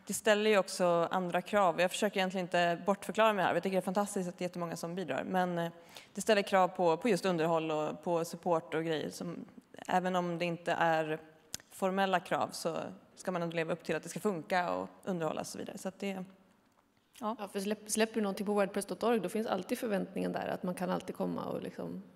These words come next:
Speaker 2: ställa frågor och du ska alltid vara tillgänglig och det ska alltid finnas svar. Och
Speaker 1: Mm.
Speaker 2: vi hade också det problemet att det fanns, vi hade ett eget forum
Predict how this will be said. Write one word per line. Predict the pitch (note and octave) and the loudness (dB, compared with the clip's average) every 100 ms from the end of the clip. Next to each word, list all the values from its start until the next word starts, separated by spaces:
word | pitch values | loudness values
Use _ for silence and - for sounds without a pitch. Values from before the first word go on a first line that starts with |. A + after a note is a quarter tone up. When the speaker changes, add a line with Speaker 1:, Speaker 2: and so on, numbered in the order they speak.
| B3 - G3+ - | -20 -16 -14 -14
Speaker 2:
ställa | - - F#3+ | -6 0 0
frågor | F#3+ G#3 F#3 F3+ | 2 4 4 4
och | F3 E3+ | 2 0
du | |
ska | F3+ F#3+ F#3 | 0 2 2
alltid | F#3 F#3 | 2 2
vara | F#3 | 0
tillgänglig | G#3 F#3 F3 E3+ F3 | 2 0 0 0 0
och | |
det | E3+ | 0
ska | - | -2
alltid | D#3+ F3+ | -6 -6
finnas | F3+ E3 - | -4 -4 -2
svar. | D#3+ D3 | -2 0
Och | E3+ | -2
Speaker 1:
Mm. | G3 F#3 - - | -4 -12 -8 2
Speaker 2:
vi | G#3 | 4
hade | G3+ | 6
också | F#3 - | 2 2
det | G3+ | 0
problemet | G#3 F#3+ F#3 F#3 | 2 4 2 2
att | F#3 | -2
det | F#3 | 0
fanns, | G3+ F#3+ F3+ | 0 0 0
vi | G3 | 0
hade | A3 A3 | 2 2
ett | |
eget | A3+ F3+ G#3 | 2 2 0
forum | C4 G3 D#3+ | 2 2 2